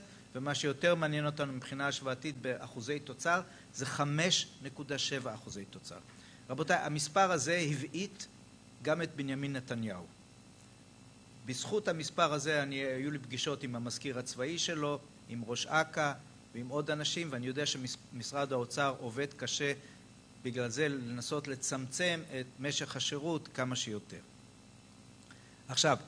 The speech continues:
יש גם הפסד קטן נוסף, שהוא רק אפס נקודה ארבע, אה, אה, אחוזי תוצר, שהוא נובע כתוצאה מזה שהחיילים משתכרים משכורת סופר נמוכה, שאפילו לא שווה את העלות האלטרנטיבית שלהם בשוק העבודה, בלי השכלה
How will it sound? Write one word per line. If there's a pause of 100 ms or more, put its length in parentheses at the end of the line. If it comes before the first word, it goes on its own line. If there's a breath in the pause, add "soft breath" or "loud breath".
(280 loud breath)
יש
גם
הפסד
קטן
נוסף,
שהוא
רק
אפס
נקודה
ארבע, (120)
אה, (1300)
אה,
אחוזי
תוצר, (280 loud breath)
שהוא (100)
נובע
כתוצאה
מזה
שהחיילים
משתכרים
משכורת
סופר
נמוכה, (260 loud breath)
שאפילו
לא
שווה
את (520)
העלות
האלטרנטיבית
שלהם
בשוק
העבודה,
בלי
השכלה